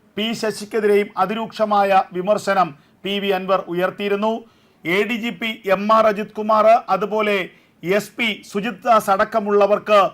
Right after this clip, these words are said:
സ്വർണ്ണക്കടത്തുമായി പങ്കുണ്ട് എന്ന ഗുരുതര ആരോപണവും, ആ, പി വി അൻവർ ഉന്നയിച്ചു. ഇത് വലിയ വിവാദമായ സാഹചര്യത്തിൽ അന്വേഷണത്തിന് സർക്കാർ ഉത്തരവിടുകയും ചെയ്തു. എന്നാൽ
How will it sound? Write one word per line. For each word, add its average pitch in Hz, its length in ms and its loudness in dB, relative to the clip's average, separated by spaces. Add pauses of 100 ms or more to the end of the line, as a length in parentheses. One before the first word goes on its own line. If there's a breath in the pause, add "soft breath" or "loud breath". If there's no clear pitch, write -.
(220 soft breath)
സ്വർണ്ണക്കടത്തുമായി 214 920 0 (120)
പങ്കുണ്ട് 208 380 -2 (120)
എന്ന 190 160 2 (400 loud breath)
ഗുരുതര 220 400 -2 (140)
ആരോപണവും, 202 580 0 (380 soft breath)
ആ, 170 80 4 (100)
പി 208 160 -4
വി 202 80 0 (260)
അൻവർ 190 240 0 (140)
ഉന്നയിച്ചു. 170 400 -6 (220)
ഇത് 214 140 2 (200)
വലിയ 202 200 0
വിവാദമായ 214 560 2 (120)
സാഹചര്യത്തിൽ 202 560 0 (500 soft breath)
അന്വേഷണത്തിന് 214 800 -2 (440 soft breath)
സർക്കാർ 202 380 2 (160)
ഉത്തരവിടുകയും 175 640 -2
ചെയ്തു. 131 200 -10 (340 soft breath)
എന്നാൽ 233 300 2